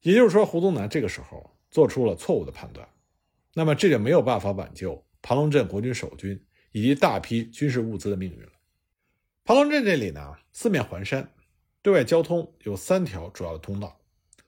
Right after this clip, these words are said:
东到永平、清涧，南下延安，北到瓦窑堡、绥德，可以说是陕北的交通要道。但这个地方在解放军的坚壁清野的政策之下，已经是空无一人了，所以对国军守军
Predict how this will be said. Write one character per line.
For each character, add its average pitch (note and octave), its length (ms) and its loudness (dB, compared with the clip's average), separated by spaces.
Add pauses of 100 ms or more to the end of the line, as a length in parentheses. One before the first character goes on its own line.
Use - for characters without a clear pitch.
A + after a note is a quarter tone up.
(200)
东 A3+ 160 6
到 F3 160 2
永 F2 200 -6
平、 F#2 320 -14 (120)
清 D#3+ 200 -6
涧， - 200 -6 (340)
南 A#2+ 200 -6
下 C#3+ 160 0
延 E2+ 160 -8
安， G#2+ 220 -12 (400)
北 C3+ 160 4
到 D#3+ 180 6
瓦 G2+ 160 -4
窑 B2+ 120 0
堡、 - 360 -8
绥 - 220 -6
德， F2+ 160 -14 (720)
可 A#3 160 10
以 F#3+ 60 8
说 F#3 320 4
是 - 140 0
陕 D3+ 280 0
北 A2+ 100 0
的 D2+ 140 -8
交 C#3 180 0
通 C3+ 140 -4
要 A#2+ 160 -4
道。 - 200 -18 (880)
但 A#3+ 140 6
这 D4+ 160 6
个 A3+ 80 4
地 D3 140 2
方 F2+ 360 -8 (280)
在 F#3+ 220 8
解 B2+ 140 0
放 A2+ 140 -2
军 F3 200 0
的 B2 160 2
坚 F3+ 240 -2
壁 D#3 100 0
清 F3+ 200 -4
野 A#2+ 100 -2
的 D#2 80 -10
政 D3 200 -4
策 G2 100 -8
之 B2 160 -8
下， F#2+ 340 -10 (160)
已 D3 100 -4
经 F3 100 4
是 E3+ 120 0
空 F#3+ 180 -2
无 F#3+ 80 0
一 F3 100 -2
人 F#2+ 180 -6
了， D#2+ 200 -20 (560)
所 B3 220 6
以 E3 80 6
对 E3+ 240 4
国 - 180 -2
军 F3+ 140 2
守 F2+ 180 -6
军 G#2+ 300 -10